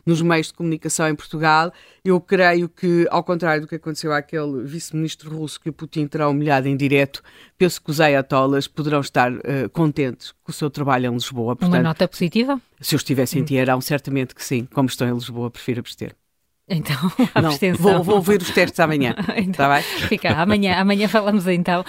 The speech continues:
Speaker 2: Eh, vamos olhar então para a política nacional. Eh, eh, Carlos, eh, queres ir à entrevista de, eh, Luís Montenegro, eh, ontem à noite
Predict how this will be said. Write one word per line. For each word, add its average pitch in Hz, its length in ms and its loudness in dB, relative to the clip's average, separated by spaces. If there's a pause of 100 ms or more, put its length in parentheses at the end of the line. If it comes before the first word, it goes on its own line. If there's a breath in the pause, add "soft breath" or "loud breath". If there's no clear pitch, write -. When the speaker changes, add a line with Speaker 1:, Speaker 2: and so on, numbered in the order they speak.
(200 loud breath)
Speaker 2:
Eh, 175 140 -2
vamos 254 260 2
olhar 220 300 2
então 196 180 -2
para 165 280 -2
a - 20 -12
política 190 520 0
nacional. 165 600 0
Eh, 175 60 -4 (360)
eh, 165 260 -2
Carlos, 185 480 0
eh, 170 280 -2
queres 190 180 0
ir 196 140 0
à 190 80 4
entrevista 175 600 2
de, 160 460 0
eh, 165 160 0
Luís 170 300 2
Montenegro, 160 680 -2 (240 loud breath)
eh, 156 160 -2
ontem 156 360 0
à 151 100 -2
noite 156 320 -2